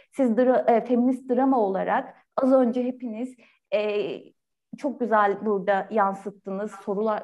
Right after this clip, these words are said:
soru sordunuz, "Ne yapıyorsun o ellerinle?" dediniz. E, bu birinci tekillik çok önemlidir. E, üretim alanında çok önemlidir. E, onun için Gülten Akın'ın şiirlerinin kıymeti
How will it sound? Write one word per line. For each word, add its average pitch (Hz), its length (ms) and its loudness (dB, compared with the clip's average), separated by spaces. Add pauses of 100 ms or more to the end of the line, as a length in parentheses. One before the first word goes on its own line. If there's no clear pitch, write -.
(140)
soru 220 220 -2
sordunuz, 185 580 -2
"Ne 220 140 -2
yapıyorsun 196 500 -6
o 175 160 -6
ellerinle?" 185 640 -4
dediniz. 196 520 -10 (420)
E, 220 320 0
bu 254 160 0
birinci 247 280 0
tekillik 262 640 -8
çok 269 220 -10
önemlidir. 185 720 -8 (340)
E, 214 240 -2
üretim 240 400 2
alanında 240 520 -2
çok 254 240 -8
önemlidir. 180 720 -8 (460)
E, 208 160 0
onun 269 260 0
için 302 260 -4
Gülten 233 300 -2
Akın'ın 285 340 -4
şiirlerinin 269 680 -4
kıymeti 262 800 -2